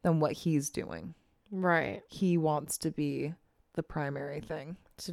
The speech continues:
Speaker 2: very Queen Elizabeth and Prince
Speaker 1: Whew,
Speaker 2: Charles.
Speaker 1: right. <clears throat> When it becomes clear to John that he can't have both of the brothers,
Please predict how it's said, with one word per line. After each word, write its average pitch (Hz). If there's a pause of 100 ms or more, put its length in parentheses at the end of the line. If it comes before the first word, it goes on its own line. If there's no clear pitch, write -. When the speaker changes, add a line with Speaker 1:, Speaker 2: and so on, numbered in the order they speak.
(140)
Speaker 2:
very 196
Queen 185
Elizabeth 160
and 151
Prince -
Speaker 1:
Whew, 349
Speaker 2:
Charles. -
Speaker 1:
right. 196 (640)
<clears throat> 226 (1300)
When 214
it 196
becomes 208
clear 220
to 240
John 202 (580)
that 196
he 220
can't 202
have 185 (360)
both 196 (200)
of 196
the 196
brothers, 175